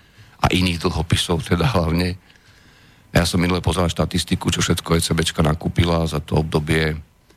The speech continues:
posledných dvoch, troch rokov do toho portfólia, tak je tam asi tisíc tridsaťpäť itemov, čiže typov dlhopisov, ktoré kúpila,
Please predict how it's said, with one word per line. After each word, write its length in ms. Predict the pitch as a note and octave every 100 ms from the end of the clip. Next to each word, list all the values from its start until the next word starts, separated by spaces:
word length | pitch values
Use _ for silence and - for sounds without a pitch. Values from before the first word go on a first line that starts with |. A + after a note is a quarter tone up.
| _ _ _ - - _
posledných 400 | - - E2 D#2+
dvoch, 240 | D#2 E2 E2
troch 160 | F2+
rokov 320 | E2 E2 F2+ F2+
do 160 | F2
toho 160 | F#2 E2
portfólia, 800 | - F2+ - F2+ F2+ F2 F2 F2 -
tak 320 | - D#2 -
je 80 | D#2+
tam 240 | - D#2
asi 160 | D#2+ -
tisíc 320 | - - E2+ -
tridsaťpäť 720 | E2+ - E2+ E2+ - - -
itemov, 560 | C#2+ D2 E2+ E2 D#2
čiže 240 | F2 A2 D2+
typov 320 | - D#2+ -
dlhopisov, 640 | D#2+ D#2+ D#2 E2+ - D#2+
ktoré 240 | D#2+ - D#2+
kúpila, 560 | - - E2+ D#2 D#2